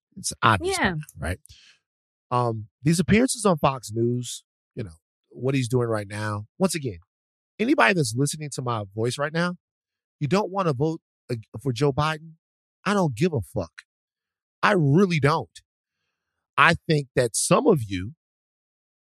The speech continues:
Speaker 1: all right, that are paying attention are gonna have to make a decision about whether or not you wanna turn the country back over to Trump and his people.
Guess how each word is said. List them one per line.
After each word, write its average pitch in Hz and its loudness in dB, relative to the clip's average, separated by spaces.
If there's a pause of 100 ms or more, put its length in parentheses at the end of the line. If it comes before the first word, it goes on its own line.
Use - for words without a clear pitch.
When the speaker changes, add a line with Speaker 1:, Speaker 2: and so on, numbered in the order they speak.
(140)
Speaker 1:
all 113 0
right, 107 -2 (200)
that 113 2 (100)
are 107 -2
paying 120 2
attention 117 0
are 123 4
gonna 127 0
have 123 2
to 120 -2
make 123 0
a 120 0
decision 117 2
about 110 0
whether 117 2
or 110 -6
not 107 -4 (160)
you 113 0
wanna 110 2
turn 110 0
the 110 -8
country 110 -2
back 104 -2
over 101 0
to 98 -8
Trump 107 0
and 98 -4
his 240 4
people. 123 -2